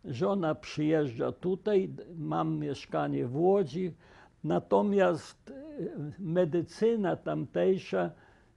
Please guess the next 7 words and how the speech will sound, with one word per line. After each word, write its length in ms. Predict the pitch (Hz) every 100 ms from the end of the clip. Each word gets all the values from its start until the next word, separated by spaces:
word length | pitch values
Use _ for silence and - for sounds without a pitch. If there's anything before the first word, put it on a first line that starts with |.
| -
jest 400 | 160 185 139 156
bardzo 540 | 131 196 190 131 185
na 240 | 175 170 165
niskim 600 | 160 170 165 - 165 147
poziomie. 680 | 160 139 104 139 123 143 120 _ _ _ _ _ _
Więc, 760 | 156 156 208 196 196 - - -
y, 340 | 190 185 156